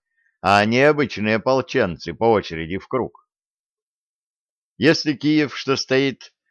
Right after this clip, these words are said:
на впадающем в Чёрное море Днепре, больше ориентировался в торговле на Византию и Европу, куда тяжело гружённые ладьи везли хлеб,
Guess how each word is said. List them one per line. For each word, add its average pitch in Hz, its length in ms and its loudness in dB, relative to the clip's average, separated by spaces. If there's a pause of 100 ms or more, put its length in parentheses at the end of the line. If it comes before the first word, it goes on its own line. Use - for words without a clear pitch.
(140)
на 110 160 0
впадающем 120 1120 0
в 95 60 -8
Чёрное 117 360 -2
море 110 300 0
Днепре, 107 540 0 (500)
больше 107 340 0
ориентировался 107 920 0
в - 40 -10
торговле 107 720 -2 (280)
на 98 140 -2
Византию 101 800 -2
и 95 60 -4
Европу, 113 720 -2 (520)
куда 113 320 4
тяжело 107 420 -2
гружённые 98 560 0
ладьи 98 600 -4 (240)
везли 80 320 -10
хлеб, 113 400 2